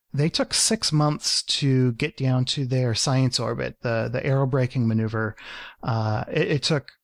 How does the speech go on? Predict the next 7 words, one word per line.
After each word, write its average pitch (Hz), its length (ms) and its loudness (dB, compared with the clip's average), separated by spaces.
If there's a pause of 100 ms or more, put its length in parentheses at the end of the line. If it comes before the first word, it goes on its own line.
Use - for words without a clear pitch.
(160)
four 170 300 0
hundred 180 240 2
and 156 100 2
forty-five 131 760 0
passes 131 720 0
to 131 180 0
break. 139 800 0